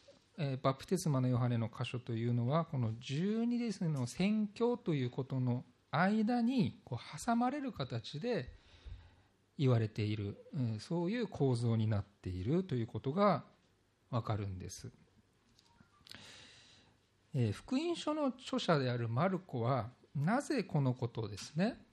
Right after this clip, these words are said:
バプテスマのヨハネがヘロデに殺されたということを、なぜ宣教ということの中にわざわざ挟み込んで述べているのでしょうか。たまたまここに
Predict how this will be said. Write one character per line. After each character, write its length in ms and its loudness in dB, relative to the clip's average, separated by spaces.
バ 140 0
プ 160 -12
テ 160 2
ス 160 -4
マ 160 2
の 100 2
ヨ 140 2
ハ 160 -2
ネ 160 0
が 320 2
ヘ 120 6
ロ 120 8
デ 100 4
に 140 2
殺 320 2
さ 160 2
れ 160 6
た 140 2
と 120 -2
い 80 0
う 40 -8
こ 120 -8
と 140 -8
を、 300 -2
な 240 0
ぜ 300 0
宣 420 4
教 260 0
と 100 -2
い 80 4
う 40 -2
こ 120 -4
と 100 -2
の 100 4
中 280 2
に 160 4
わ 120 0
ざ 120 0
わ 120 2
ざ 140 -6
挟 100 0
み 140 2
込 260 -2
ん 40 -4
で 280 0
述 120 2
べ 100 2
て 100 0
い 60 4
る 80 0
の 120 -2
で 100 -2
し 160 -6
ょ 60 -6
う 40 -8
か。 260 -8
た 100 -4
ま 120 2
た 120 4
ま 140 2
こ 120 0
こ 120 0
に 120 2